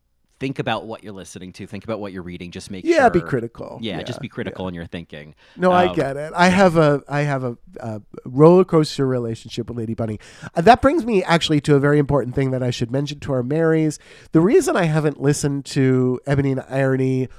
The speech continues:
Speaker 2: or many podcasts this week is, uh, I fell very, very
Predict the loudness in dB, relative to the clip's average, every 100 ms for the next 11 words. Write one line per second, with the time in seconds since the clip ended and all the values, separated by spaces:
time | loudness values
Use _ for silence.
0 | -16 -4 -2 -2 -6 -10 -4 -2 0 0
1 | 0 0 -2 0 0 -4 -4 -4 0 0
2 | 0 -2 -2 -2 -4 -16 _ _ _ 2
3 | 4 4 0 -2 4 6 6 4 0 -4
4 | _ -18 -16 -16 -20 _ _ -4 0 0
5 | -2 -4 -8 -10 0 2 4 6 6 6
6 | 4 4 0